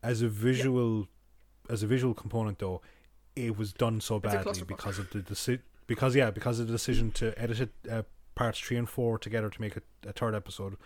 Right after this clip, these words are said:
Speaker 1: which loses co-, uh, coherency. And then when they did the recreations, God love 'em, they did their best, but it just,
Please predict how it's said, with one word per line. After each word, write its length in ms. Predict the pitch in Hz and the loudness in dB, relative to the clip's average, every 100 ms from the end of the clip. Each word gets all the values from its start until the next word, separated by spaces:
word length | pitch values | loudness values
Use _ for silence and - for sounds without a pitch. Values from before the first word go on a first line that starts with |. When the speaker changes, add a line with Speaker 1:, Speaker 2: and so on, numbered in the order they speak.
| - - | -20 -8
Speaker 1:
which 280 | 117 110 - | -4 -4 -4
loses 420 | 113 120 117 107 - | 0 2 2 -2 -4
co-, 220 | - 107 | -6 -6
uh, 240 | 101 104 101 | -4 -4 -4
coherency. 680 | - 104 110 101 - 95 98 _ - - - - 117 | -4 -2 -2 -4 -6 -10 -12 _ -20 -20 -20 -10 -6
And 140 | 113 | 0
then 140 | 117 | 0
when 120 | 113 107 | 0 -2
they 60 | |
did 200 | 107 110 | -2 -2
the 80 | 101 | 0
recreations, 800 | 107 107 - 117 127 - 104 95 | 0 0 0 0 0 -2 -4 -8
God 300 | - 113 110 | -4 -2 0
love 200 | 113 107 | 0 0
'em, 200 | 104 98 - _ - - - | -2 -4 -8 _ -20 -16 -4
they 120 | 113 | -2
did 160 | 120 | 0
their 140 | 107 104 | 0 0
best, 480 | 117 107 - - - - - - - | 0 0 -2 -10 -14 -20 -20 -20 -2
but 140 | 113 | 0
it 140 | 107 - | 0 -4
just, 480 | - 110 - - | -4 -4 -4 -8